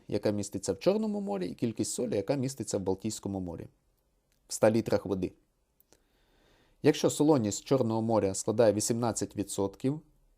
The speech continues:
зі ста літрів нам треба знайти вісімнадцять відсотків від числа ста. Один відсоток від ста. Один відсоток від ста буде що? Як знайти? Ми маємо сто поділити на сто.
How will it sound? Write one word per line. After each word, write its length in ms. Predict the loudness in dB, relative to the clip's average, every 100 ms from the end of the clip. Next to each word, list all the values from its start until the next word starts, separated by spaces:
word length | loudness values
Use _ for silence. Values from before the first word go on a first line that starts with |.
| _ _ _ _ _ _ _ _ _
зі 280 | -4 2 4
ста 340 | 4 4 6 6
літрів 340 | 4 0 0
нам 160 | -2 2
треба 260 | 2 2
знайти 300 | 0 -2 0
вісімнадцять 480 | 0 0 -2 -4 -4
відсотків 420 | -2 0 0 0
від 140 | -2 -2
числа 300 | -2 2 2
ста. 360 | 2 -2 -2 -4 _ _ _ -20 _ _ 2
Один 360 | 4 4 2
відсоток 520 | 2 0 0 0 -2 -4
від 140 | -2
ста. 360 | -2 0 -2 -2 _ _ _ _ _ _ _ _ _ _ _ -12
Один 280 | -2 0 0
відсоток 500 | -2 -2 -2 -4 -4
від 120 | -4
ста 340 | -4 -2 -2 -2 _ _ _ _ _ _ _ _ _ _ _ _ _ _ _ 0
буде 260 | 2 4
що? 340 | 2 2 2 0 _ 2
Як 200 | 4 4
знайти? 360 | 2 -2 -2 0
Ми 140 | 0
маємо 480 | 2 0 0 -4 -8 _
сто 340 | -14 -4 -2 0
поділити 520 | 2 4 4 2 0
на 160 | -2 -4
сто. 380 | -2 -2 -2